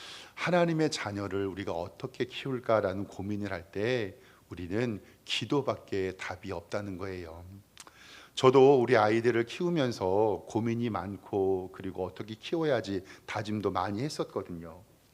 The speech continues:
그리고 특별하게 제가 전에 섬겼던 교회에서는 어머니 기도회라는 게 있었거든요. 그래서 그 어머니 기도회를 담당해서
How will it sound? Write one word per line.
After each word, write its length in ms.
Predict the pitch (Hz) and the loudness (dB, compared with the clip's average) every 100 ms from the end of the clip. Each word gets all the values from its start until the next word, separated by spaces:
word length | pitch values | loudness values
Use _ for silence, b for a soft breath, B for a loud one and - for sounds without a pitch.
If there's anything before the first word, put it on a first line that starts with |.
| B B B B | B B B B
그리고 260 | 110 107 | 0 0
특별하게 520 | 117 - 170 156 120 120 | 0 2 4 4 4 0
제가 480 | 107 117 131 92 B B | 0 4 4 4 B B
전에 320 | - 113 131 | 0 2 2
섬겼던 520 | 135 147 135 131 127 117 | 2 0 2 2 2 0
교회에서는 920 | 104 101 98 95 95 104 131 92 - B B B - | -4 0 0 -2 -4 -4 -2 -2 -8 B B B -6
어머니 480 | 98 131 196 196 | 0 2 4 2
기도회라는 800 | 190 127 123 127 120 90 92 95 | -4 0 0 0 0 -2 -4 -8
게 100 | 90 | -8
있었거든요. 800 | 87 - 87 87 82 85 98 196 - | -10 -12 -12 -14 -14 -10 -8 -8 -10
그래서 280 | - 87 101 | -10 -10 -8
그 140 | 104 | -4
어머니 400 | 87 107 127 123 | -4 0 0 -2
기도회를 580 | - 95 95 90 113 110 B - | -6 -8 -8 -4 -4 -4 B -14
담당해서 880 | - 101 95 101 110 - 135 92 | -12 -8 -8 -6 -6 0 0 0